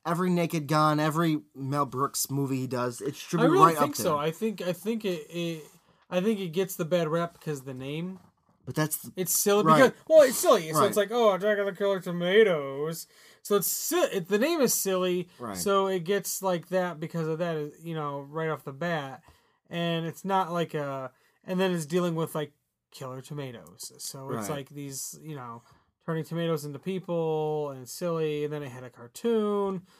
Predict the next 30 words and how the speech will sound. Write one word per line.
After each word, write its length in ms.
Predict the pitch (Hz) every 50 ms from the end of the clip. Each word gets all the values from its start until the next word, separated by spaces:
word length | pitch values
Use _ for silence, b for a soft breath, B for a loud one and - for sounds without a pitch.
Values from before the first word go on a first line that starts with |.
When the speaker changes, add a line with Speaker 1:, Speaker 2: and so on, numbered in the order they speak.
| b b b
Speaker 2:
So 160 | - - 160
then 220 | 151 156 147 143 131
people 260 | - 170 151 143 143
associated 500 | 131 - - 156 139 - - 135 131 123
with, 180 | 123 123 127 _ _ _ _ 156
with 140 | 151 143 131
the 80 | - _
cartoon 720 | - - 120 120 - - - 254 262 254 247 240 240 220
as 160 | 185 160 143
well. 840 | 156 220 254 262 247 240 233 226 220 220 214 214 214 208 208 196 190 b b b b b b b b b b b _
So 180 | - - 135 127
there's 220 | 131 135 139 147
that. 920 | 156 202 214 214 208 202 202 202 196 196 196 190 190 185 185 185 180 - -
And 540 | - 143 127 127 127 127 127 127 123 123 120 _ _ _ _ _ _ _ _ _ _ _ _ _ _ _ _ _ _ _ _ _ _ _ _ _ _ _ _
just, 400 | - 143 123 - - - - - _
you 120 | 160 156 151
know, 280 | 135 120 113 110 120 _ _ _ _ _ _ _ _ _ _ _ _ _ _ _ _ _ _ _ _ _
it 60 | 151
doesn't 300 | 151 160 151 147 156 156
get, 340 | 143 160 160 156 151 151 143
it 80 | 135 151
doesn't 240 | 180 180 170 180
get 160 | 175 175 170 147
the 60 | 156
praise 480 | - - - 214 220 220 220 208 190 165
it 120 | 175 151
deserves. 520 | 143 151 139 135 143 131 117 110 110 - 156
I 100 | 151 156
think, 260 | 170 202 208 180 -
Speaker 1:
Right. 220 | 95 92 90 90